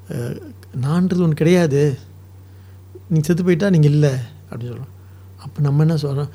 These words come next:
இல்ல, அப்படி என், என் தனி மனிதனோட, அ, உணர்ச்சிகள் இருக்கே, தனி மனிதர்களோட வந்து திறன்கள் இருக்கே, என்ன, அ, ஸ்கில்ஸ்லாம் என்கிட்ட இருக்கு இல்லையா? அல்ல, அப்புறம் என்கிட்ட என்ன இருக்குன்னா, எனக்கு இந்த அஸ்தெட்டிக்ஸ், என்னால பாட முடியும்,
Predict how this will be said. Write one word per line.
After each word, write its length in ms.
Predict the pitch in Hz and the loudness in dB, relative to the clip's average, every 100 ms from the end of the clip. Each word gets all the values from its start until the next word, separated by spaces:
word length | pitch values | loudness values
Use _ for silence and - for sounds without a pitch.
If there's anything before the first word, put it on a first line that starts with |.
| - - - | -16 -20 -2
இல்ல, 140 | 196 | 0
அப்படி 240 | 202 202 175 | 0 2 2
என், 140 | 165 | 2
என் 280 | 175 165 160 | 2 2 2
தனி 200 | 151 190 | 4 6
மனிதனோட, 680 | 196 180 170 165 156 151 143 - - - - | 6 6 4 4 2 2 -2 -8 -20 -20 -10
அ, 320 | 143 139 135 147 | -6 -4 -2 2
உணர்ச்சிகள் 500 | 147 180 - 151 147 | 4 4 0 0 2
இருக்கே, 600 | 123 - 123 131 156 - - - - - - | 0 -6 -4 -2 -2 -6 -16 -20 -20 -20 -4
தனி 180 | 147 180 | 2 4
மனிதர்களோட 720 | 175 160 147 143 131 131 123 | 4 4 4 2 -2 -4 -6
வந்து 480 | 135 143 156 151 - - - - - - | -2 2 4 2 0 -14 -20 -20 -20 0
திறன்கள் 540 | 185 226 226 208 180 | 2 4 2 2 0
இருக்கே, 720 | 139 123 - 120 110 143 139 - - - - | 0 -4 -8 -8 -2 -2 -2 -6 -20 -20 -12
என்ன, 340 | - 143 131 120 - - - - - | -4 -2 -4 -8 -18 -20 -20 -20 -6
அ, 160 | 175 214 - - - | -4 -4 -12 -20 -20
ஸ்கில்ஸ்லாம் 640 | - - 214 208 - 175 165 | -12 -2 2 2 2 0 2
என்கிட்ட 180 | 151 151 | 2 0
இருக்கு 220 | 143 165 | -2 0
இல்லையா? 320 | 151 190 156 - - - | 2 2 0 -6 -18 -6
அல்ல, 200 | 151 175 | 0 0
அப்புறம் 280 | 175 170 175 | 0 0 2
என்கிட்ட 240 | 160 180 | 4 2
என்ன 240 | 175 175 175 | 2 2 2
இருக்குன்னா, 420 | 156 185 170 139 - - | 2 2 2 0 -6 -8
எனக்கு 220 | 160 165 165 | -2 0 2
இந்த 120 | 156 | 0
அஸ்தெட்டிக்ஸ், 600 | 151 - 208 160 143 - | -2 -4 -4 -2 -6 -2
என்னால 260 | 151 165 | 0 0
பாட 280 | 151 151 185 | -2 -4 -2
முடியும், 520 | 160 123 120 127 123 | -2 -2 -4 -4 -6